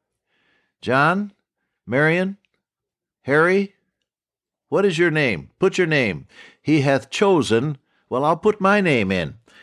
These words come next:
"He hath chosen Bob Cook in him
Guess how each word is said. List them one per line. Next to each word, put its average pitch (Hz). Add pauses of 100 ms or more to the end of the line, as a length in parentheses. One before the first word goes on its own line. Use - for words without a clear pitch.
(100)
"He 156
hath 151
chosen 143
Bob 160
Cook -
in 190
him 151